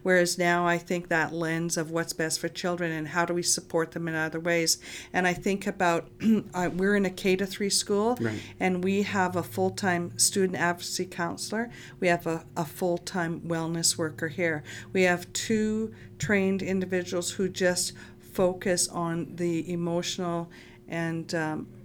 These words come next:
Speaker 1: uh, well-being of children.
Speaker 2: Mm-hmm.
Speaker 1: Um, as a phys ed teacher, I knew, a-, and phys ed is a,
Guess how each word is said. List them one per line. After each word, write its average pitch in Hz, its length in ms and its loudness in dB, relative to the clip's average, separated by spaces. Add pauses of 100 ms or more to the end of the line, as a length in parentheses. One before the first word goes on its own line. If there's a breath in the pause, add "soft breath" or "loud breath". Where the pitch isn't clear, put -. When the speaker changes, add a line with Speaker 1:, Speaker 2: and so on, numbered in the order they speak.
(160)
Speaker 1:
uh, 165 220 -4 (360)
well-being 170 600 0
of 151 120 -6
children. - 460 -4 (100)
Speaker 2:
Mm-hmm. 117 300 0
Speaker 1:
Um, 156 380 -2
as 180 220 4
a 175 40 -4
phys 170 240 -2
ed 170 160 2
teacher, 175 480 -2 (140)
I 165 140 0
knew, 165 340 0
a-, 160 220 -2
and 160 220 -4
phys 165 220 -4
ed 156 180 0
is 156 220 -2
a, 156 300 -6